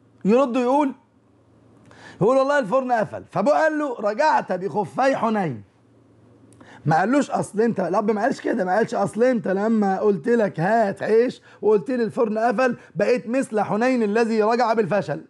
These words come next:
ما قالش كده الأب، قال المثل على طول.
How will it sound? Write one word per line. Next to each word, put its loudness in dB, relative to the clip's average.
ما -6
قالش -2
كده -4
الأب، -2
قال 4
المثل -2
على -2
طول. -8